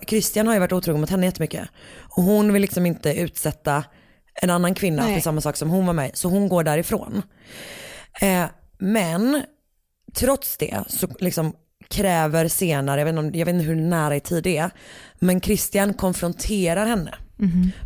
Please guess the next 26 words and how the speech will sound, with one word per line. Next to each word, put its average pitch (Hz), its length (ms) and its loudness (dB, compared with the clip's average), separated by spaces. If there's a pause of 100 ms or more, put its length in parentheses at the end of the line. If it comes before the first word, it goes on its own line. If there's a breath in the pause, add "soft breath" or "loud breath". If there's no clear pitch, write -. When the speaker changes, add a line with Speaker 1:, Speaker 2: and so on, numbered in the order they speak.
Speaker 1:
med 147 340 4
att 143 100 -2
hon 147 160 -2
har 143 80 0
varit 151 360 -2
på 156 80 -8
det 151 60 0
här 143 120 0
hotellet. - 500 -6 (100)
Speaker 2:
Mhm. 175 340 0
Speaker 1:
Och 185 100 6
är 156 120 2
så 151 140 -4
här: 135 220 0 (260 loud breath)
"Du 190 160 2
måste 165 220 0
erkänna 139 260 0
att - 80 -6
du 135 80 -2
har 135 200 -2
en 135 140 0
relation 139 380 -2
med 139 60 -2
den 139 80 -2
här 139 80 0
mannen." 190 240 0